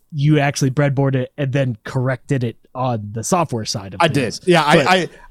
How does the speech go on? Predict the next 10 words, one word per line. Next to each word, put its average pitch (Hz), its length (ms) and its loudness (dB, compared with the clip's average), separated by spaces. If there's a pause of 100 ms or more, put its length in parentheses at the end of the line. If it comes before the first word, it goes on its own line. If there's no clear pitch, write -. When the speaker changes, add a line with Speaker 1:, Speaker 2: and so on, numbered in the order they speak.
(420)
Speaker 2:
you 185 120 4
know, 220 160 -2
the 180 160 0
funny 262 240 4
thing 262 240 2
is 190 220 4
about 135 320 0
that 107 300 -4 (120)
was, 123 600 0 (500)
um, 120 560 0